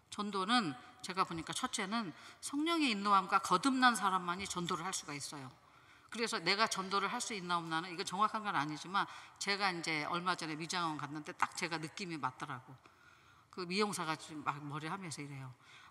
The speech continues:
"아이고, 자기 친정 엄마 아빠가 애를 봐주는데 애들이 그런데요. 할머니야, 할머니, 할머니, 백이십 살까지 살아, 우리 할머니." 막 이런데요. 그리고 우리 할아버지한테, 할머니한테 그런데, "할머니, 할아버지는 언제 죽어?" 이런데. <laughs>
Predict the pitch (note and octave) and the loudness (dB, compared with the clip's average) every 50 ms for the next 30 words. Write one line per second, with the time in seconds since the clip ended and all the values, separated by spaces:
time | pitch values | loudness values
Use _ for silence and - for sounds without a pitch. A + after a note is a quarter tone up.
0 | - - F3 G3+ G3 F#3 G3 G3+ F#3 E3+ - - - - - - - E3+ D#3+ E3 | -10 -8 -6 -6 -6 -6 -8 -8 -8 -10 -12 -16 -20 -16 -12 -8 -4 -4 -4 -2
1 | F3 E3 E3+ F3+ G3 G3+ F3 D3 C#3+ - - - B3 A3+ B3 A3+ F#3+ E3 D#3 D#3 | -2 -2 -2 0 0 0 0 -2 -2 -2 -4 -2 -2 0 0 2 2 2 2 2
2 | D#3 D#3 C#3+ - D#3+ C#3 D3+ C#3+ D#3 D#3 D#3+ - - C#3+ - - D#3+ D#3 C#3+ C#3 | 2 2 2 2 0 0 0 0 0 -2 -4 -4 -6 -6 -6 -6 -4 -4 -4 -4
3 | C3 D3 C#3 C#3 D3+ D#3 D#3 C#3+ C#3 - E3+ E3 D#3+ - F3+ E3+ D3+ - D3 D#3 | -4 -6 -6 -4 -4 -4 -4 -6 -4 -4 -2 -2 0 0 0 0 -2 -2 -4 -6
4 | D3 D3 C#3+ C#3 C3+ C3+ C3 C3 B2+ - - - - - - - - - - - | -6 -6 -6 -6 -6 -6 -8 -8 -10 -14 -18 -18 -16 -14 -14 -14 -14 -16 -16 -20
5 | - - - - B3+ B3 B3 B3+ A#3 G#3 F3+ E3 D#3+ - B3+ B3+ C4 C4 B3+ B3 | -14 -8 -4 -2 0 2 2 2 4 4 4 4 4 4 2 4 4 4 4 4
6 | G#3 A#3+ B3 A#3 A#3 A3 F#3+ E3+ - - F#3+ F#3+ B3 G#3+ - - - G#3+ G3+ - | 2 2 2 4 4 2 2 4 4 4 4 6 6 6 6 6 6 4 6 6
7 | G3 F3+ E3+ F#3 E3+ - G3 G3 F#3 E3 E3 E3+ F#3 F3+ G3 G#3 G3+ G3+ F3 D#3+ | 6 6 6 4 2 2 2 2 2 2 2 2 2 2 0 0 -2 -2 -2 -2
8 | D#3 D3+ D3 C#3+ D3+ D3+ D#3+ D3 C3+ C#3+ C#3 D3 C#3+ C#3 - - - - - - | -2 -2 -2 -2 -2 -2 -2 -2 -2 -2 -2 -4 -4 -6 -8 -12 -16 -10 -4 -2
9 | G3+ G3 F3 F#3 F3+ F3+ - - C#4 D4 B3+ A#3+ G#3 A3+ G3 - - - D#3+ D#3+ | 0 0 2 2 2 2 6 8 8 8 8 10 10 10 10 10 8 2 -2 0
10 | E3 - B3+ C#4+ D4 D4 B3 A#3+ G#3+ - - D3+ - D#3+ D#3+ C#3+ C3+ C#3+ C3 - | 4 4 6 8 8 8 6 6 2 0 -2 -4 -2 -2 -2 -2 -2 -4 -6 -6
11 | - - - - - - - - - - B3 A#3 B3+ B3+ A#3+ B3+ A#3+ F#3 B3 C#4 | -6 -6 -6 -6 -8 -10 -12 -6 -2 0 2 4 4 4 6 4 6 6 8 8
12 | D4 C#4+ B3+ C4 - A#3 G3 G3 F#3+ E3 F3 F3+ G3 G3 D3+ - D3+ - F#3 G3 | 8 6 4 4 2 2 4 4 4 4 6 6 6 6 6 4 2 4 6 6
13 | A3 A3 - E3 D#3 D#3+ D#3+ - - - - E4 - - - - | 8 6 6 4 2 2 2 0 2 4 4 4 6 6 6 6